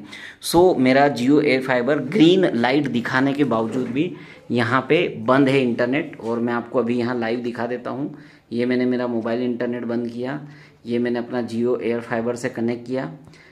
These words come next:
अब अगर अपन speed check करते हैं तो speed वाला जो software है वो काम नहीं कर रहा है। अगर हम YouTube वगैरह को भी scroll करेंगे तो वो भी काम नहीं कर रहा है। ठीक है, देखो अभी यहाँ पे YouTube को open करने के लिए try करता हूँ।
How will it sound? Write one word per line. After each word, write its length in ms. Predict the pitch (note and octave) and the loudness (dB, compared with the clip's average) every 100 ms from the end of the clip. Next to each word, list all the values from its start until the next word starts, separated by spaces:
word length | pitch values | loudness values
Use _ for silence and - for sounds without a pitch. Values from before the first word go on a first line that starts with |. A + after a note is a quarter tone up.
| _ | _
अब 140 | A#2 C3+ | -2 0
अगर 180 | C3+ | 2
अपन 260 | C#3 C#3+ C#3 | 2 2 0
speed 360 | A#2 - C#3 - | 0 -2 -4 -2
check 240 | C3+ - | -2 -2
करते 240 | B2+ A2+ | -6 -4
हैं 220 | C3 B2+ - | -4 -4 -4
तो 120 | B2+ | -6
speed 400 | A#2 - B2+ B2+ | -8 -6 -4 0
वाला 260 | B2+ B2 | 0 0
जो 280 | B2+ B2+ B2 B2 - _ _ _ _ _ _ _ _ _ _ _ _ - | -2 -4 -6 -8 -18 _ _ _ _ _ _ _ _ _ _ _ _ -10
software 540 | - C3 C3 D#3 D3+ | 0 0 2 2 4
है 100 | C#3 | 2
वो 140 | C#3+ C#3 | 0 -2
काम 300 | C3+ B2 A#2+ | -2 -6 -4
नहीं 400 | A#2 A2+ B2+ C#3 | -4 -4 -2 -2
कर 140 | C3 C3+ | 2 2
रहा 320 | C3 C3 C3 | 2 0 -2
है। 280 | B2+ C#3+ - | -4 -8 -10
अगर 160 | A2 A#2 | -10 -6
हम 180 | B2 | -2
YouTube 400 | A#2+ A2+ A#2 C#3 | 0 0 0 0
वगैरह 260 | C3+ B2 C3+ | 0 2 0
को 120 | C3 | 0
भी 100 | C3+ B2+ | -2 -4
scroll 380 | - B2 B2 | -4 -2 0
करेंगे 480 | B2+ B2+ B2+ B2+ C#3 | 0 -2 -2 -2 -4
तो 180 | D3 B2+ | -6 -8
वो 220 | A2+ A#2 | -6 -6
भी 160 | A2 B2+ | -4 -4
काम 260 | B2+ B2 B2+ | -2 0 0
नहीं 280 | A#2+ A2 | 0 0
कर 140 | B2+ A#2+ | -2 -2
रहा 140 | B2 | -2
है। 120 | B2+ - - - - - | -4 -8 -18 -20 -20 -16
ठीक 180 | C3 C3+ | -10 -6
है, 80 | B2 - G#2+ | -6 -6 -6
देखो 220 | A#2 A2+ | -4 -2
अभी 220 | A2+ A2+ | -2 0
यहाँ 140 | A#2 | -2
पे 100 | A2+ | -2
YouTube 420 | A#2 A#2 A2+ B2+ A#2+ | -2 -2 -2 -4 -4
को 100 | B2 | -2
open 220 | A2+ A#2 A#2 | -2 -2 -4
करने 240 | A#2 A#2 | -4 -4
के 140 | A#2 | -4
लिए 160 | A#2 A#2+ | -6 -6
try 260 | A#2+ A2 A#2 | -6 -6 -6
करता 260 | A2+ A2+ | -10 -8
हूँ। 320 | A2+ A#2 - | -6 -6 -8